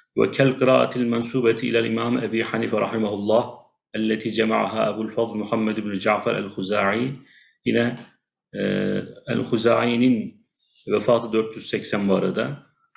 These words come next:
e, bir araya getirdiği yine bu zayıf, e, kıraatlere dair, e, bir husus ki burada İmam Ebu Hanife'ye,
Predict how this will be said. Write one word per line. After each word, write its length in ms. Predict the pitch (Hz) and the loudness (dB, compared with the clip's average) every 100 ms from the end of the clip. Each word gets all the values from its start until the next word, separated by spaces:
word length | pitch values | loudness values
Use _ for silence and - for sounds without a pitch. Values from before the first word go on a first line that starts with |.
| - | -10
e, 40 | 92 92 92 90 92 - - - - | -6 -6 -6 -6 -8 -10 -12 -20 -18
bir 380 | - 76 104 | -16 -12 -4
araya 280 | 110 110 113 | -2 0 0
getirdiği 680 | 110 110 - 101 98 98 107 | 0 -4 -4 -6 0 0 0
yine 240 | 107 104 95 | 0 0 0
bu 380 | 104 101 - - _ _ _ _ | -4 -6 -8 -20 _ _ _ _
zayıf, 540 | 95 101 107 107 - | 2 4 4 0 -10
e, 300 | - 95 - - | -8 -6 -6 2
kıraatlere 840 | 98 98 98 - 98 95 95 - - | 6 8 6 4 4 4 2 -2 -2
dair, 560 | 95 92 92 - - _ | 2 2 0 -4 -10 _
e, 100 | - 95 - - - - _ _ _ _ | -12 -10 -10 -14 -16 -18 _ _ _ _
bir 100 | 107 | -4
husus 320 | 98 123 127 | -2 0 0
ki 180 | - 123 | 4 6
burada 280 | 113 113 117 | 8 8 6
İmam 340 | 117 110 110 | 6 4 4
Ebu 240 | 107 107 107 | 4 2 2
Hanife'ye, 500 | 107 104 104 101 | 0 0 2 2